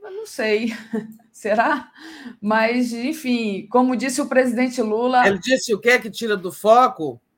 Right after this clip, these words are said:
Speaker 1: É,
Speaker 2: A
Speaker 1: tira do
Speaker 2: C P I?
Speaker 1: foco o conluio, é, é, contra a votação da,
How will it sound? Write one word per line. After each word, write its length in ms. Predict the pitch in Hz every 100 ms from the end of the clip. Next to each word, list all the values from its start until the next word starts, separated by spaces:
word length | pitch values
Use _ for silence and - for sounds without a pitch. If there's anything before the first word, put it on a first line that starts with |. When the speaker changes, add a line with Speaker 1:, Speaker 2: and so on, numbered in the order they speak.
| _ _
Speaker 1:
É, 360 | - - 208 208
Speaker 2:
A 40 |
Speaker 1:
tira 220 | 196 196 220
do 100 | 175
Speaker 2:
C 60 |
P 60 | 175
I? 40 |
Speaker 1:
foco 440 | 220 226 262 277 285
o 100 | 285
conluio, 1000 | 311 311 262 240 254 262 262 254 262 -
é, 800 | 208 208 208 208 196 175 156 -
é, 180 | 175 175
contra 680 | - 220 240 233 208 185
a 40 | 190
votação 760 | 185 196 190 160 - 190 196 185
da, 540 | 170 160 156 156 165